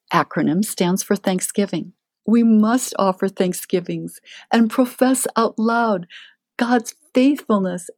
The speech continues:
and his promises to us. You know, Nehemiah prayed in gratitude when he said, "Remember the word that you commanded your servant Moses. If you are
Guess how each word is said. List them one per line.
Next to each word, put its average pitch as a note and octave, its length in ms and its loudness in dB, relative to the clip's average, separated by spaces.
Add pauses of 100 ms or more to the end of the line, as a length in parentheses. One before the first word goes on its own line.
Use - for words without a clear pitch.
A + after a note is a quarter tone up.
and A3 140 4
his A3+ 280 0
promises B3 800 0
to E3+ 140 -6
us. - 400 -10 (800)
You A3 120 4
know, G#3+ 340 2 (180)
Nehemiah G3 840 2
prayed F#3 640 -2 (340)
in F#3 360 -2 (180)
gratitude F3 840 -2
when E3 140 -6
he E3 120 -8
said, E3 360 -8 (320)
"Remember A3 800 4
the G3+ 160 0
word G#3+ 480 0
that G3+ 140 -2
you F#3+ 140 -2
commanded A3 800 0
your G3+ 80 0
servant F#3+ 420 -2
Moses. F3+ 540 -8 (360)
If A3+ 200 0
you A3+ 180 4
are G3 240 2